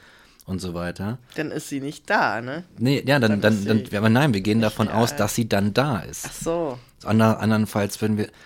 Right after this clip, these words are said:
Speaker 1: also wir gehen davon aus, dass sie real ist oder schrägstrich echt
Speaker 2: Hm.
Speaker 1: oder wirklich oder so. Unabhängig davon, was wir damit zu tun haben. Wir
Speaker 2: Ja.
Speaker 1: gehen davon aus, dass da irgendwas ist. Andererseits,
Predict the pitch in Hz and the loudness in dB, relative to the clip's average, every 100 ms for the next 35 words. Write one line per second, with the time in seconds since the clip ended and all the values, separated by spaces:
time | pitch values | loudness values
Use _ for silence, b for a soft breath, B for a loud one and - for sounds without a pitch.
0 | B 101 98 104 101 127 143 117 107 113 | B -4 -2 -2 0 0 -2 -2 -2 -2
1 | - 98 - 98 95 - 95 117 156 - | -4 -6 -6 -4 -4 -4 -4 -2 -2 -4
2 | - 85 - - 95 - - 90 - - | -8 -8 -6 -4 -6 -6 -8 -8 -10 -20
3 | 151 - - 123 - - - - 151 143 | -20 -6 -2 -2 -2 -14 -18 -12 -8 -8
4 | 135 95 92 87 110 151 - 135 - 90 | -6 -4 -4 -2 -2 0 -2 -2 -2 -4
5 | 82 - 82 B B B - 120 156 135 | -6 -10 -14 B B B -2 2 4 2
6 | 110 110 107 - 95 - 101 92 92 107 | 0 -2 -2 -2 -4 -2 -4 -4 -6 -4
7 | 101 95 87 - 87 160 135 92 82 85 | -2 -2 -6 -10 -8 -4 -4 -4 -10 -14
8 | - _ - 123 104 127 131 113 107 110 | -18 _ -12 -6 0 0 0 0 0 0
9 | - 101 - 98 107 107 98 - 139 - | -2 -4 -2 -2 -2 -2 -4 -6 -8 -10
10 | B B B B B B B B _ 113 | B B B B B B B B _ -4
11 | 110 104 98 101 - - - | -2 -2 0 0 -2 -8 -10